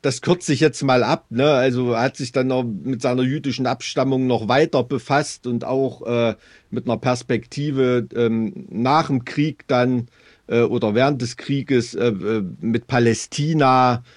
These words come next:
äh, sich da irgendwie, äh, einzulassen. War auch, äh, eng befreundet mit Al-, äh, mit Albert Schweitzer. Also ich verwechsel die beiden immer wegen ihres Erscheinungsgebilds mit Albert Einstein.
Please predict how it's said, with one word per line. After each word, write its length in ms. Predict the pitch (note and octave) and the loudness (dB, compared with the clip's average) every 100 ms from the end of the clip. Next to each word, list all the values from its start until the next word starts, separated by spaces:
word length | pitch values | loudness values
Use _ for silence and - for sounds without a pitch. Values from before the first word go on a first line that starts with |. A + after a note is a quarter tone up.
| - _ | -20 _
äh, 280 | A2+ A#2+ A#2+ | 0 2 2
sich 260 | A#2+ - | -2 -4
da 240 | C3 C3 A#2 | 0 2 4
irgendwie, 640 | A#2+ A#2+ A2 A2+ B2 A#2 G#2+ _ _ _ _ - | 0 -2 -4 -2 0 0 -2 _ _ _ _ -2
äh, 160 | A#2 | 0
einzulassen. 680 | A2+ A#2+ C3 - B2+ B2+ A#2+ | 2 0 0 0 0 2 4
War 200 | C3+ B2 | 2 6
auch, 360 | D3 C3 - - | 6 4 0 0
äh, 200 | C3 B2 | 2 4
eng 260 | C#3+ F3 E3+ | 4 4 2
befreundet 800 | C#3 - D3 E3 D#3+ D3+ B2 - | -2 2 4 4 4 0 0 -4
mit 160 | A#2+ A#2 | -4 0
Al-, 360 | B2 B2+ - | 2 2 0
äh, 40 | G2+ | -2
mit 220 | E2+ C2+ | -2 -4
Albert 320 | F#2+ C#2 - | -6 -6 -10
Schweitzer. 400 | - F2+ F#2+ - | -6 -4 -4 -4
Also 140 | D#2 | -4
ich 120 | F#2 - | -4 -6
verwechsel 400 | F#2 A2 - G2 | -6 -6 -6 -8
die 80 | |
beiden 300 | F#2+ G2 F#2 | -4 -4 -2
immer 200 | F#2+ F#2+ | -4 -4
wegen 200 | F#2+ F#2+ | -2 -4
ihres 140 | F#2 F2 | -4 -4
Erscheinungsgebilds 920 | F2 F#2 A2 A2 G#2 - - G2+ - | -6 -4 -2 -2 -4 -8 -8 -8 -6
mit 160 | G2+ - | -8 -2
Albert 300 | A#2+ G#2+ - | -2 -2 -2
Einstein. 640 | B2+ C#3 - A#2+ B2+ C3+ | -2 -2 -2 -2 -2 -4